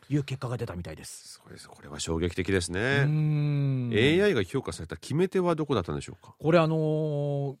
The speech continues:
Speaker 1: 教授たちは具体的な理由を挙げているんですけれども、
Speaker 2: はい。
Speaker 1: まあ、例えば、儒学者が書いた原文なんですけれども、
Speaker 2: うん。
Speaker 1: これ、天、えー、天地の天ですよね。
Speaker 2: はい。
Speaker 1: この天をですね、人間の翻訳者は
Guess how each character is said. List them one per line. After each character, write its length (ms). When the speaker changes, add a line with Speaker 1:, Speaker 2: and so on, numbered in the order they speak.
Speaker 1:
教 200
授 140
た 120
ち 100
は 100
具 200
体 240
的 240
な 160
理 160
由 100
を 140
挙 160
げ 100
て 160
い 40
る 120
ん 60
で 100
す 100
け 120
れ 80
ど 100
も、 80
Speaker 2:
は 120
い。 180
Speaker 1:
ま 120
あ、 220
例 200
え 40
ば、 240
儒 220
学 240
者 140
が 200
書 80
い 80
た 180
原 140
文 380
な 160
ん 40
で 80
す 80
け 100
れ 40
ど 80
も、 200
Speaker 2:
う 20
ん。 40
Speaker 1:
こ 100
れ、 140
天、 280
え 280
ー、 20
天 280
地 160
の 100
天 200
で 100
す 100
よ 80
ね。 120
Speaker 2:
は 140
い。 100
Speaker 1:
こ 100
の 120
天 420
を 100
で 120
す 120
ね、 240
人 300
間 240
の 120
翻 260
訳 160
者 160
は 180